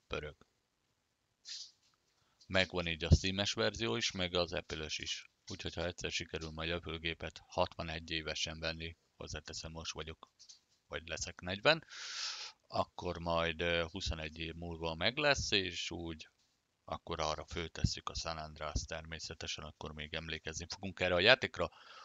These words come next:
Úgyhogy röviden, ám de velősen, ö, ennyit az első tapasztalatokról.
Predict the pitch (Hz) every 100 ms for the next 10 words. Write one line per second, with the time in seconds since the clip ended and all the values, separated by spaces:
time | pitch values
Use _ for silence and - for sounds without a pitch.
0 | - - - 98 95 110 110 95 90 85
1 | 80 85 85 80 - 82 82 87 82 78
2 | _ _ - 92 85 82 82 82 82 -
3 | 85 120 - 101 98 87 - 85 85 85
4 | 78